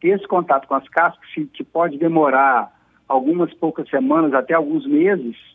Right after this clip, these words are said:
né, vai depender da intenção do produtor, da uva que ele tá usando,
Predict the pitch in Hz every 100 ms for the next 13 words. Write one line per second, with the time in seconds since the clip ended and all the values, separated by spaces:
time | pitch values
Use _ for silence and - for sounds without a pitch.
0 | _ _ - 139 143 131 143 - 143 135
1 | 151 156 143 143 135 - 156 139 127 127
2 | 120 - 139 165 151 - _ _ _ 127
3 | 123 143 147 127 127 120 123 120 131 175
4 | 143 107